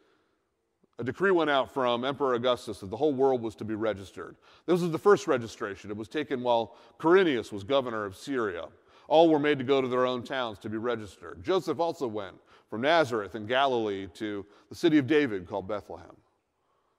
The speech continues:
Does that sound like a long time ago in a galaxy far, far away?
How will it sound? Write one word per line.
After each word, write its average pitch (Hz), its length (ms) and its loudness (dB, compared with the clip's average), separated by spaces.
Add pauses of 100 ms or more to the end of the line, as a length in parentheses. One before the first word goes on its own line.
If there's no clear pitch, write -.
(260)
Does 120 80 -6
that 202 160 6
sound 214 320 -2
like 202 220 -2 (560)
a 120 60 0
long 143 320 2
time 151 220 0
ago 135 300 4
in 113 80 -2
a 110 60 -4
galaxy 120 480 0
far, 117 240 -2
far 107 220 -2
away? 95 200 -6